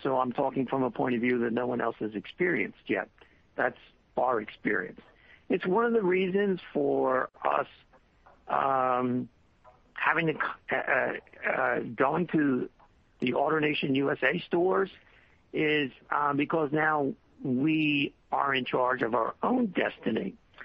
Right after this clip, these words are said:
Uh, we're able to build these stores for nine, ten million dollars each. We do not need manufacturer approval. All we need is a brand, a great customer experience, and the digital ability to penetrate a market. And the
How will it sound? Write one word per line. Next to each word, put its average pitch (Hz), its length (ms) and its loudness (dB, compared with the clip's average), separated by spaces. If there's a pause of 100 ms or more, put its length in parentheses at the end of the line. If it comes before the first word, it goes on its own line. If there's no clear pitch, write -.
(400)
Uh, 127 280 2
we're 131 180 0
able 156 220 2
to 147 80 0
build 143 240 0
these 139 160 0
stores 135 460 0
for 113 360 0
nine, 123 320 0
ten 123 180 0
million 120 280 0
dollars 107 340 0
each. 180 340 -2
We 120 120 0
do 113 120 2
not 120 240 0
need 117 240 -2
manufacturer 107 720 -2
approval. 175 460 0 (340)
All 139 240 2
we 190 160 2
need 135 440 0 (320)
is 107 160 -2
a 110 40 -2
brand, 131 540 0 (240)
a 127 80 -4
great 120 340 -2
customer 135 420 -2
experience, 175 680 -2 (520)
and 139 160 -2
the 123 60 0
digital 147 340 0
ability 127 480 0
to 110 240 0 (440)
penetrate 139 460 0
a 110 40 2
market. 131 460 -2 (420)
And 143 280 2
the 135 80 2